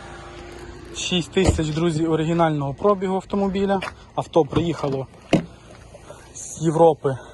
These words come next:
з Франції. Домкрат, запаска, все є, ключі, полка, шторка. Повністю все працює, функціонує. Ось такий от, друзі, Volkswagen Golf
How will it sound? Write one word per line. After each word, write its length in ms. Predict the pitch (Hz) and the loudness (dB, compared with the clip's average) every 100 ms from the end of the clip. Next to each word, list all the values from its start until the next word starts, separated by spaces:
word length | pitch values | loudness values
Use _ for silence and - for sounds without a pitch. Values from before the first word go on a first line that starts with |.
| - - - - - | -20 -20 -20 -20 -16
з 120 | - | -14
Франції. 720 | - 196 220 233 - 226 226 226 - - - - - - - - - - - - | 0 2 4 2 2 0 0 -2 -6 -16 -16 -18 -20 -20 -20 -20 -20 -20 -20 -6
Домкрат, 480 | 147 151 160 147 131 | -2 0 0 0 4
запаска, 680 | 151 - 143 - 151 139 - - | 4 4 -8 -6 -4 -4 -6 -20
все 240 | - - 147 | -16 -6 -4
є, 200 | 170 233 | -2 -6
ключі, 500 | - 147 - 214 226 - - | -6 -10 -6 -4 -4 -8 -4
полка, 300 | 156 135 139 | 0 0 -2
шторка. 500 | - 196 208 202 190 - - - - - - - - - - - - | 0 4 4 2 -6 -6 -20 -20 -6 -6 -6 -10 -2 -2 -2 -2 2
Повністю 440 | 156 151 143 - | 2 2 -4 -6
все 220 | 143 - | -6 -2
працює, 380 | 151 151 - 156 | 0 0 -2 -6
функціонує. 720 | - 139 - 156 185 254 226 196 - - - - - - - - - - - - - - | -4 -8 -6 -2 0 2 0 -2 -14 -18 -18 -20 -18 -20 -18 -4 -2 -2 -6 -16 -20 -18
Ось 80 | - | -18
такий 300 | - - 151 | -14 -4 0
от, 100 | 143 | 0
друзі, 340 | 139 143 139 135 - - - - - - - - - - - - | -2 -4 -4 -8 -10 -18 -20 -20 -20 -18 -18 -18 -20 -20 -18 -10
Volkswagen 480 | 135 - 143 139 135 | -8 -2 -2 0 4
Golf 420 | 156 202 - - | 4 4 -2 -14